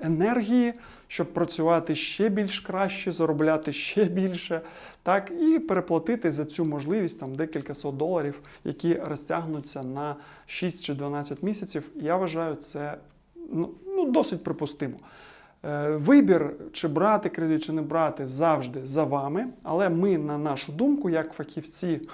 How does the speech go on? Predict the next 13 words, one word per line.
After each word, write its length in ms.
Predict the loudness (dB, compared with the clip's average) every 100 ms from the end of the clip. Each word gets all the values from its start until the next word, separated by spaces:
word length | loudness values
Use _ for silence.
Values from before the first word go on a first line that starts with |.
| -6 -6
<laughs> 300 | -16 -16 -10
в 260 | -8 -6 0
галузі, 500 | 2 4 2 -2 -4
яка 340 | -4 -2 -4
саме 340 | -4 -6 -4
працює 460 | -6 -8 -6 -2 -2
по 140 | -4 -4
вирішенню 600 | 2 2 2 -2 -4 -4
кредитних 540 | -4 -2 -4 -4 -8
проблем, 440 | -6 -2 0 -2 -4 -16 -10
надали 580 | -2 0 4 6 6 4 2
наш 500 | 4 4 2 -6 -2
топ-п'ять, 800 | 0 0 -2 0 4 4 0